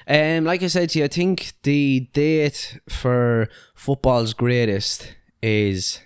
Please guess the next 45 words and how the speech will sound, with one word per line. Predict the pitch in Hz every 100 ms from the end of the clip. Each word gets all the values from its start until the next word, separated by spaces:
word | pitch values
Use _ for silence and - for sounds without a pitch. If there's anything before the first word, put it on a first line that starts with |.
| _ _ _ _ -
it's | 120
either | 123 113
the | -
twelfth | 143 151 -
or | 120
thirteenth | - 131 - 117 113
of | 104
March. | 104 90 -
That's | 104 117
when | 98
the |
video | 95 107 104 92
is | 92 -
coming | 101 101
out. | 95 - -
We | 127
have | 120
a |
gig | 123 165
on | 147 131
the |
seventh. | - 135 110 101 -
That | 120 107
is | 117
gonna | 127 123
be | 113
in | 117 117 113 110
Mullingar | 127 131 117 113 110
and | 98
Canton | - 123 117
Casey's. | - 110 104 95 82 - - -
That | 113
is | 117
gonna | 120 117
be | 113
an | 107
exclusive | 104 - 151 170 - 147 -
premiere | 135 135 120 107
of | 101 101
the | -
eight-minute | 127 135 120 120 104
version | 110 113 107 101 95
of | 90
the | 98
video. | 110 104 95 85